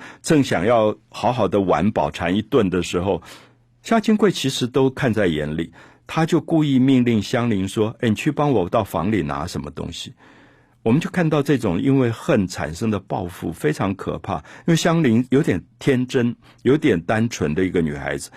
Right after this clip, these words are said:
她也不知道，她就推门一进去，就看到，好，宝钗跟薛蟠正要做什么见不得人的事情。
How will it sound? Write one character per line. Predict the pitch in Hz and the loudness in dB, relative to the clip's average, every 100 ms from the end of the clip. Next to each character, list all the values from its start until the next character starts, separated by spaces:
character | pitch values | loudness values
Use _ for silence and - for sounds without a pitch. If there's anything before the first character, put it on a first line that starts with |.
| - - | -14 -2
她 | 196 | 2
也 | 135 | 2
不 | - | 0
知 | 110 131 | 0 0
道， | 98 | 0
她 | 101 | 0
就 | 120 107 - _ | 2 2 0 _
推 | - 151 | 0 2
门 | 135 98 104 | 4 2 0
一 | |
进 | 135 156 110 | 0 2 2
去， | - 95 - - - | 2 -2 -2 -18 -2
就 | 135 | 0
看 | - 120 | 2 2
到， | 104 87 - - _ | 2 0 -8 -20 _
好， | - 110 82 | -6 -2 0
宝 | 98 87 | 0 -2
钗 | 95 101 | 0 0
跟 | 104 110 113 - | 2 2 2 -4
薛 | - 117 | 0 0
蟠 | 110 90 87 | 2 0 -2
正 | - 190 143 | 0 2 4
要 | 113 104 87 - - _ _ _ _ | 4 2 0 -4 -20 _ _ _ _
做 | - 143 104 | 0 2 2
什 | 95 | 0
么 | 78 82 - | -2 -2 0
见 | 135 98 | 0 2
不 | 101 | 0
得 | 85 | 0
人 | 80 71 | 0 -2
的 | 78 | -4
事 | 73 - | -6 -10
情。 | - - | -10 -14